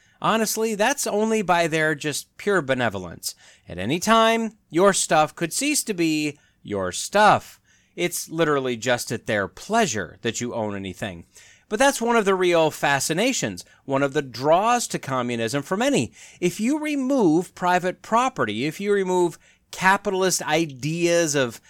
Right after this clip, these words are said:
being rewarded for performance or something like climbing the ladder,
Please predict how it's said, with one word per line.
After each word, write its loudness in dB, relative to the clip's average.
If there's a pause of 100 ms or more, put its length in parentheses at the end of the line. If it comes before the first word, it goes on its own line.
(180)
being 2
rewarded 2
for -4
performance -2
or -4 (440)
something -2
like -4
climbing -2
the -2
ladder, -2